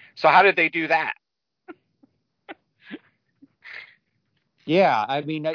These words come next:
Speaker 2: yeah,
Speaker 1: Yeah.
Speaker 2: right, exactly. And so that, yeah, y-, you're, you're thinking, Barrett, what's wrong with you? Um, I don't know. I,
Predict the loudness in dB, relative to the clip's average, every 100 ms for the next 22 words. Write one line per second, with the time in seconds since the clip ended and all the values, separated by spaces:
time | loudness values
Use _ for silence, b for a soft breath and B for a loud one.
0 | -6 -4 -2 0 0 0 -4 -12 _ -12
1 | -10 -10 -12 -10 -8 -6 -8 -12 -2 0
2 | 0 -2 -4 -4 -10 -14 -14 _ -18 -10
3 | -10 -6 -6 -4 -2 -2 -2 0 2 2
4 | 0 -2 0 0 0 -4 -6 B B B
5 | 0 4 6 6 2 -4 -10 _ _ _
6 | _ _ -4 -4 -4 -8 -6 -2 -2 -4